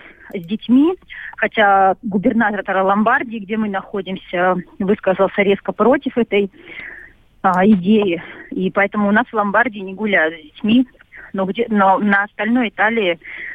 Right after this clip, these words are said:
вроде как можно. А в Вене-то открылось, м, до шестидесяти процентов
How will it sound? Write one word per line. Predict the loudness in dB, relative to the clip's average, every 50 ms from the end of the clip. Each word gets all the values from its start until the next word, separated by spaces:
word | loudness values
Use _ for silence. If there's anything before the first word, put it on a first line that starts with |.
| -14 -4
вроде | -2 -2 -2 0
как | 0 -2 -2 0
можно. | 2 2 2 2 2 0 0 0 -2 -8 -12 -14 -2 0
А | 0 0
в | 2
Вене-то | 2 2 2 4 4 2 2 0 -2
открылось, | -4 -4 -4 -2 0 2 4 2 2 0 -2 -6
м, | -6 -6 -6 -8 -10 -10 -10
до | -2 0 0 0
шестидесяти | 0 -2 -6 -4 -2 -4 -4 -4 -6 -8 -4
процентов | -2 -2 -2 -2 -4 -6 -4 -4 -4 -4 -8